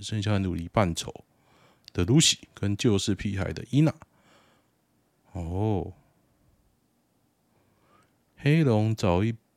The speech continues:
堆 YouTuber 试吃那集，导演就没出现了，没人帮忙 cue，场子有点干了。贝基先清个人频道，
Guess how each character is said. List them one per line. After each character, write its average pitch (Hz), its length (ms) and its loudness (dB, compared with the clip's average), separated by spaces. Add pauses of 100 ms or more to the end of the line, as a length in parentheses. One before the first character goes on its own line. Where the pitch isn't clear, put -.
(100)
堆 107 360 2
YouTuber 120 640 2
试 - 320 -4
吃 - 260 -6
那 98 180 0
集， 82 220 -10
导 87 220 0
演 80 100 -2
就 98 100 -2
没 85 160 -4
出 87 220 -6
现 98 220 -4
了， 82 80 -8
没 90 140 -2
人 87 120 -2
帮 98 100 -4
忙 90 220 -2
cue， 95 260 -6
场 80 200 -10
子 80 100 -10
有 78 60 -6
点 76 140 -8
干 78 280 -4
了。 80 140 -10 (4000)
贝 120 280 2
基 101 480 0
先 110 420 -2
清 117 320 -2
个 120 180 0
人 82 200 0
频 78 260 -6
道， 80 340 -6